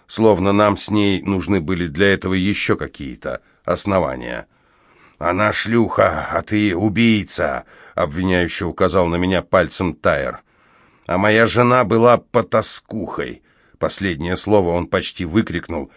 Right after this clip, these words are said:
а потом понизил голос до хриплого шёпота, продолжая отступать к камину. "Это вы все заставили меня совершать дурные поступки,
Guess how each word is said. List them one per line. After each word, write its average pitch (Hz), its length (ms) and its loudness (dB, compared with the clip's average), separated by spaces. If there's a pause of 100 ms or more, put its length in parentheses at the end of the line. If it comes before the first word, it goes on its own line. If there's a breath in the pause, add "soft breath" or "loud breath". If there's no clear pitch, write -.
(320 soft breath)
а 87 100 -6
потом 104 340 2
понизил 107 480 2
голос 92 380 4
до 95 120 0
хриплого 95 480 -2
шёпота, 98 420 0
продолжая 95 600 2
отступать 92 480 0
к - 60 -20
камину. 98 520 0 (580 soft breath)
"Это 120 300 -2
вы 120 340 4
все 120 640 2 (320 soft breath)
заставили 117 800 2
меня 120 380 4
совершать 120 680 0
дурные 120 540 2
поступки, 120 960 0